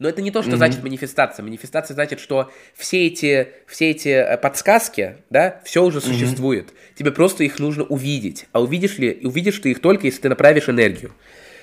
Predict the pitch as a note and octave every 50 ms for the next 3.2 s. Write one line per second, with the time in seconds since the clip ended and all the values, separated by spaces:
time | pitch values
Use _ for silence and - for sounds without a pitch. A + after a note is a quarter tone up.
0 | - _ - - F#2+ F#2 - B2 B2+ B2+ C3+ C#3 C3+ B2+ B2+ B2 C3+ A2+ A#2+ -
1 | B2 - B2 A#2 A2+ - - A#2 A2+ G#2 - A2 A2+ G#2+ F#2+ F2+ E2 - _ _
2 | - B2+ C#3 C#3 C3+ C#3 C3 - - _ _ _ - B2 C3 B2+ C3+ B2+ B2+ A2+
3 | G2+ - -